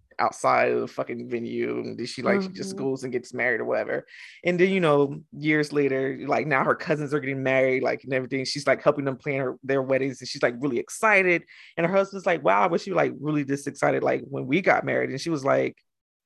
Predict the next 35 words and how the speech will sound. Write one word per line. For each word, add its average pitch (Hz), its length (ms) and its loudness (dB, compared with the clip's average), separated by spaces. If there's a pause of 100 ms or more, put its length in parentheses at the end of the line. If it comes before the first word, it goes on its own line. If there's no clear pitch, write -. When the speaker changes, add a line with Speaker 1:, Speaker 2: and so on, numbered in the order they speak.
(600)
Speaker 1:
"Uh-huh." 202 520 2 (1300)
And 214 360 4
then, 220 320 2
then 247 240 4
he, 233 140 0 (180)
he, 214 180 -8
he 202 80 0
kept 180 260 6
mentioning 196 440 -2
to 208 140 -2
her, 175 100 4
and 160 120 -2
she's 165 200 -6
like, 143 180 4
"I 147 160 2
really 143 420 2
wasn't 156 240 2
trying 139 180 0
to 127 60 -10
say 180 140 2
nothing 139 220 -2
to 160 100 -6
him," 139 60 -4
but 127 180 -4
she - 160 -8
kept, - 320 -2
he 147 100 -10
kept - 240 0
fucking 131 240 0
bugging 160 220 4
her, 143 60 2
and 135 100 -4
she 156 80 -8
was 151 100 -6
like, 139 200 2